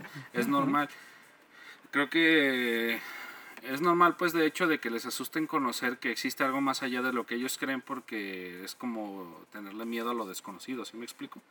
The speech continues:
Speaker 1: No sé, yo lo siento así. Igual y puede ser que tal vez, eh,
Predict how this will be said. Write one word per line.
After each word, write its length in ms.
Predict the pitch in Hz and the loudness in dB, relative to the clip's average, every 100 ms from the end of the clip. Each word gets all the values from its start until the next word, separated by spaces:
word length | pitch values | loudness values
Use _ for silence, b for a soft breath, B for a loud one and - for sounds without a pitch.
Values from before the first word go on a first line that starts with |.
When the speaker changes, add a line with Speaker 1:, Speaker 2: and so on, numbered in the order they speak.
| B B B - | B B B -12
Speaker 1:
No 160 | 110 113 | -6 -4
sé, 200 | 113 92 | -4 -6
yo 100 | 117 | -4
lo 100 | 117 | -4
siento 300 | - 113 104 | -6 -8 -8
así. 220 | 104 135 - B B B B - | -6 -8 -8 B B B B -12
Igual 340 | 101 107 113 120 | -6 2 4 2
y 40 | |
puede 240 | - 120 113 | 0 -2 -2
ser 180 | 120 | -6
que 120 | - 110 | -8 -6
tal 160 | 107 | -4
vez, 240 | 110 107 - | -4 -6 -6
eh, 520 | 110 101 92 78 78 | -6 -6 -8 -10 -16